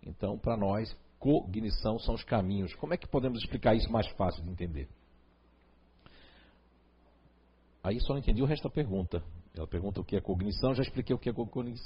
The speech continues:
cognição. Mas ela pergunta mais o quê?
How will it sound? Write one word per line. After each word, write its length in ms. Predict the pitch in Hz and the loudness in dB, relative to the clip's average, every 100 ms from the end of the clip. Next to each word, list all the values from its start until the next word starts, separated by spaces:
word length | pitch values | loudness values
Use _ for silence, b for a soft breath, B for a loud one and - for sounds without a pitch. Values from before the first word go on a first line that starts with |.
| - | -10
cognição. 600 | - 92 95 95 - 76 - b b b b b - | -6 -4 -4 -6 -8 -12 -12 b b b b b -14
Mas 200 | 82 80 | -10 -6
ela 120 | 87 | -6
pergunta 400 | - 87 95 90 | -6 -8 -6 -6
mais 240 | 87 85 | -4 0
o 40 | - | 0
quê? 260 | - - | 0 -4